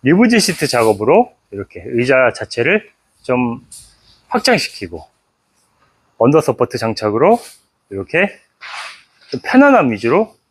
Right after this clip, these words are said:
세팅을 한 차량입니다. 자, 순정 시트를 볼게요. 이 열. 자, 이게 순정 시트입니다.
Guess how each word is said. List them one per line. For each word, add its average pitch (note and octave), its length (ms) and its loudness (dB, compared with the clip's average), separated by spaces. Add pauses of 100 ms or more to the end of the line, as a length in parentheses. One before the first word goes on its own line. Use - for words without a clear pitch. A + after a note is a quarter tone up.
(140)
세팅을 C#3+ 600 -4
한 F#3+ 200 0
차량입니다. G#2+ 560 -2 (180)
자, A2+ 540 0 (760)
순정 G#3 920 4
시트를 F#3 380 -6
볼게요. G#2+ 360 -4
이 G#2 120 -6
열. D#3 360 2 (1700)
자, - 120 2
이게 D#3 200 4
순정 A3+ 240 4
시트입니다. B2 680 -2